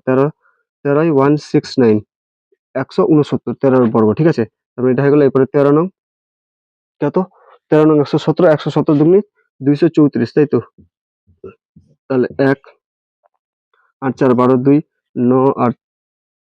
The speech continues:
তিন বারো, আর এক তেরো, তিন, ছ আট আর এক নয়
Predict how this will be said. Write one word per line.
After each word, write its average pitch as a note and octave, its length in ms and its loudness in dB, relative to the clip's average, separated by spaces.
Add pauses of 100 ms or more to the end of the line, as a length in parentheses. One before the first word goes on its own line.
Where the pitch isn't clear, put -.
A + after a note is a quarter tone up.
(200)
তিন A2+ 200 -4
বারো, B2 220 0
আর A#2+ 120 0
এক A#2 180 -2
তেরো, B2 320 -2
তিন, C#3 260 -2 (680)
ছ - 20 -20 (640)
আট C3 220 -4
আর B2+ 120 2
এক A#2 140 -2
নয় B2+ 280 2